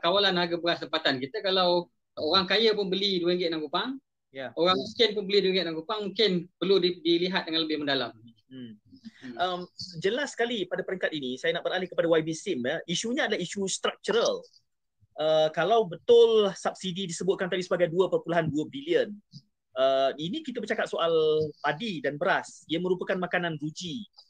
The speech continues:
Speaker 2: Dan kita selalu saja berdebat, ramai saja menteri pertanian yang saya temu bual, se-, se-, sejurus mereka berada di tampuk portfolio itu, mengat-,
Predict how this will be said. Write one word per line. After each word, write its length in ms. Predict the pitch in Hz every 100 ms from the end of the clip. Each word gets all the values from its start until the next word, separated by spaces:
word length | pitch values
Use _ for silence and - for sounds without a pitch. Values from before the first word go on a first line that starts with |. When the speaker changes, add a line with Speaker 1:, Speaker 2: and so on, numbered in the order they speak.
| _ _ _
Speaker 2:
Dan 200 | 147 151
kita 280 | 190 190 262
selalu 480 | 226 233 - 247 240
saja 160 | 220
berdebat, 480 | 202 185 175 190 170 - _ _
ramai 400 | - 143 185 247
saja 240 | 247 208 196
menteri 280 | 175 202 190
pertanian 440 | 165 151 160 190
yang 120 | 170
saya 160 | 143 156 147
temu 160 | 131
bual, 400 | 127 165 165 165
se-, 280 | 160 - 123 123 135 139
se-, 320 | - 151 147 -
sejurus 480 | - 147 135 180 196
mereka 240 | 165 160
berada 320 | 160 139 156
di 80 | 156
tampuk 440 | 143 143 156 175 - _ _ _
portfolio 480 | 156 - 170 180 175
itu, 240 | 156 208
mengat-, 280 | 170 160